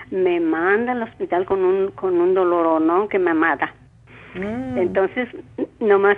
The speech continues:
Speaker 1: cuando llego ahí al hospital me ponen un relajante porque es como que mi estómago se paraliza y ya no, no, no pasa gases, no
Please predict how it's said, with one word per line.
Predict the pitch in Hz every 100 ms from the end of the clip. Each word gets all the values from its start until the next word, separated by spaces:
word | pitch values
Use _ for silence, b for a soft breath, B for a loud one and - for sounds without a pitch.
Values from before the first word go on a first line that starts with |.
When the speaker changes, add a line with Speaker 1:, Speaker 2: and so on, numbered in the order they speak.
| -
Speaker 1:
cuando | 190 180
llego | 165 180 240
ahí | 269 277
al | 285
hospital | - 240 - 220
me | 226 202
ponen | 180 196 220 233
un | 226
relajante | 233 240 208 208
porque | 185 185
es | 196
como | 233 240
que | 190
mi | 180
estómago | 170 - 185 220 247 -
se |
paraliza | 165 156 156 170 190 - - B B B B B B -
y | 170
ya | 165
no, | 165 190 196
no, | 185 180 - -
no | - 175 180 165 160 - -
pasa | 151 147 135
gases, | 180 240 - 247 254 254 233
no | 196 175 165